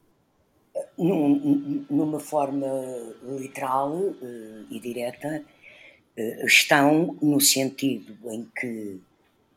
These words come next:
eh, Pedro Nuno Santos, quando se demitiu, assumiu a responsabilidade política, depois veio reconhecer que tinha autorizado, ele próprio disse isso. O relatório comprova isso, hum,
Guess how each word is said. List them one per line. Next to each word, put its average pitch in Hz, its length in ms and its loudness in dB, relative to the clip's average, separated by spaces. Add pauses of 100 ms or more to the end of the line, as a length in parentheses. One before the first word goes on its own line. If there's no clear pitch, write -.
(140)
eh, 107 400 -6
Pedro 107 260 -6
Nuno 110 220 -8
Santos, 107 460 -6
quando 101 240 -12
se - 120 -10
demitiu, 104 520 -8
assumiu 98 480 -8
a 95 40 -6
responsabilidade 107 840 -10 (160)
política, 135 500 -10
depois 110 420 -14
veio 110 220 -8
reconhecer - 560 -8
que - 160 -20
tinha 107 180 -10
autorizado, 127 680 -6 (440)
ele 117 240 -8
próprio 110 380 -8
disse 117 340 -6
isso. - 240 -8 (560)
O 208 120 6
relatório 139 800 4
comprova 120 580 0
isso, 170 500 -4 (640)
hum, 165 1000 6